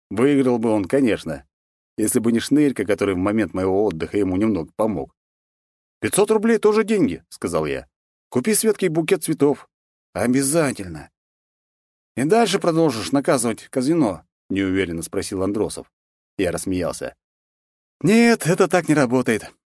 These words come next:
Уверен, что под любым предлогом больше ни одно казино в империи, а, возможно, и в мире не допустит меня до игрового стола». «Эм,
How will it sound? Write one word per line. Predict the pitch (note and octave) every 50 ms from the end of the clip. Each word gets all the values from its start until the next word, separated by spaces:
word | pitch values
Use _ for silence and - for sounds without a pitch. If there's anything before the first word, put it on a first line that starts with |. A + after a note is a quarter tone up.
| _ _ -
Уверен, | B2+ A#2+ D#3 F#3 G3 F3+ E3
что | C3 - - - - C#3
под | B2 C#3+ B2
любым | C3 C#3 D3+ F3 F3 D3
предлогом | - B2 G2+ G#2+ A#2+ D3+ E3 C#3 C3+ A#2+ G#2+
больше | A2 D3 D#3 B2+ - B2+
ни | B2
одно | B2 A#2+ C3 C3+ A#2+
казино | B2 G#2+ G#2+ A#2 B2+ D#3 D3+
в | C3+
империи, | B2+ G#2 F2 C3 D3+ E3 D3+ C#3 A2+ F#2 D#2+ - _ _ _ _ _ _ _ -
а, | D3+
возможно, | F3+ G3 E3+ F#3+ G#3 G3+ E3 G3
и | F#3 E3
в |
мире | E3 F3 F#3 F#3 F3 E3+
не | E3 D3
допустит | C3 D3+ C#3+ - E3 - - C3 -
меня | C#3+ C#3 C3+ B2+
до | A2+ B2
игрового | B2 A#2 B2+ B2 A#2 G#2+ G2+ F#2+
стола». | F#2 - C3+ A#2+ G#2 E2 C#2+ - _ _ _ _ _ _ _ _ _ _ _ _ _ -
«Эм, | G2 C3 D#3 D#3+ E3 D#3 B2 F2 -